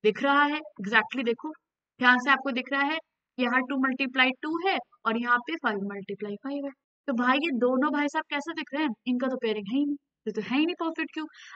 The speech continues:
अब क्या पूछा था क्वेश्चन में, कहा था smallest number बताओ जिससे multiply किया जाए, इसलिए मैंने इसे highlight करा है, multiply ध्यान से देखिएगा, Multiply करना है आपको। तो क्या काम करोगे? अच्छा ये बताइए इसमें से क्या multiply कर दो कि ये भाई साहब बन जाए परफेक्ट क्यूब?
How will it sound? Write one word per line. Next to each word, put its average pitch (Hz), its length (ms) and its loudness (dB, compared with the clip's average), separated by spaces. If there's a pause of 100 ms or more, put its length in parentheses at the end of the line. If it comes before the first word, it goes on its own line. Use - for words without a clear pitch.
अब 381 160 4
क्या 403 100 4
पूछा 339 180 0
था 302 80 0
क्वेश्चन 247 300 -2
में, 208 60 -4 (280)
कहा 285 200 0
था 480 220 -2
smallest 320 460 2
number 320 260 0
बताओ 311 280 0
जिससे 285 300 -6
multiply 269 680 0
किया 220 180 -2
जाए, - 140 -12 (200)
इसलिए 311 200 -2
मैंने 311 140 6
इसे 330 140 2 (100)
highlight 269 340 2
करा 269 180 0
है, 320 120 0
multiply 277 380 -2
ध्यान 247 260 0
से 254 120 -2
देखिएगा, 240 300 -2 (560)
Multiply 277 460 2
करना 226 240 -2
है 277 80 2
आपको। 220 220 -6
तो - 280 -12
क्या 226 240 0
काम 320 160 0
करोगे? 330 340 0 (280)
अच्छा 330 180 0
ये 370 80 4
बताइए 254 400 -2 (240)
इसमें 359 320 -6
से 370 80 0
क्या 320 200 0
multiply 302 400 0
कर 277 120 -4
दो 311 140 -6
कि 285 140 -10
ये 285 80 -4
भाई 269 180 -6
साहब 262 180 -8
बन 226 120 -2
जाए 247 160 -4
परफेक्ट 240 340 -6
क्यूब? 190 140 -6